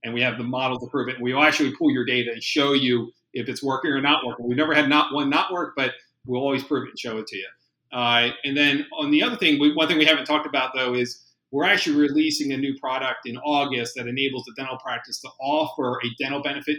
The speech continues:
directly to employers. So it takes this whole concept I just described, wraps it up for employers, so employers can contribute to that membership plan and make it a dental benefit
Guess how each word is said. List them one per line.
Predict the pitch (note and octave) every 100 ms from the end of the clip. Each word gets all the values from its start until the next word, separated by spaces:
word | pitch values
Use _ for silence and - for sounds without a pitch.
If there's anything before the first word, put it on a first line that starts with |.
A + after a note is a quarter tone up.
| -
directly | A#2+ C#3 C#3+ C#3 C3
to | C#3 A#2+
employers. | A2 A#2 A#2 E3+ A#3+ - - _ _ _ -
So | C3+
it | C#3
takes | F3+ E3+
this | D3+ -
whole | F#3 A3+ F#3+
concept | D#3 D3 E3+ D#3+
I | B2+
just | D3 D3+
described, | - - C#3+ A#2+ A#2 A#2 - _ _ _ _ A#2+
wraps | C#3+ E3+ F3 G3+
it | D#3
up | D3+ D3+ -
for | C3
employers, | B2 B2+ B2 D3 F3+ F#3+ - -
so | - C#3
employers | C#3+ E3+ E3 E3 -
can | C#3+
contribute | - C#3 C3+ - G3+ A3 D3+ B2 B2+ - _ _
to | D#3+ C3+
that | C3+ C3 - - _ - _
membership | C#3+ D3+ D3 F#3+ -
plan | F3 F3+ F3+ E3
and | C3 C3+
make | D3+ D3+
it | D3+
a | B2+ B2
dental | D3 C3+ A#2+
benefit | C#3+ E3 E3+ - C3